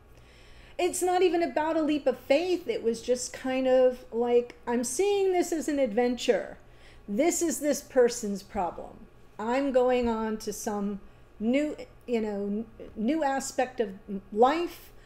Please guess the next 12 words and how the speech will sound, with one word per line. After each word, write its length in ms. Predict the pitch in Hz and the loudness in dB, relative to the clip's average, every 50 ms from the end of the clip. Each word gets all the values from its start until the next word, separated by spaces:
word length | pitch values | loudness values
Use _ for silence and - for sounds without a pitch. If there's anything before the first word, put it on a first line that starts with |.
| - - - - - - - | -20 -20 -20 -20 -18 -10 -6
Uh, 360 | 202 202 202 202 202 208 196 | -4 -2 -2 -2 -2 -4 -4
I'm 140 | 196 196 208 | -6 -8 -8
turning 320 | 196 - 233 202 196 196 | -8 -6 -6 -4 -4 -4
the 80 | 185 185 | -4 -6
page. 840 | - - - - 269 320 339 330 330 330 320 285 269 - - - - - - - - - | -8 -10 -4 -2 0 2 2 2 2 2 0 -2 -4 -8 -12 -12 -14 -16 -20 -20 -12 -6
However 340 | 294 302 320 339 349 359 381 | -2 0 2 2 2 4 4
you 140 | 349 330 294 | 4 4 4
want 180 | 277 285 277 | 2 0 0
to 80 | 269 254 | 0 -2
see 280 | 254 - - 269 254 | -2 -4 -4 -4 0
the 120 | 233 226 214 | 0 0 0
Fool, 800 | 214 - - - - 381 359 285 220 202 196 190 196 196 196 | 0 -4 -6 0 2 4 6 6 6 4 2 0 -2 -4 -6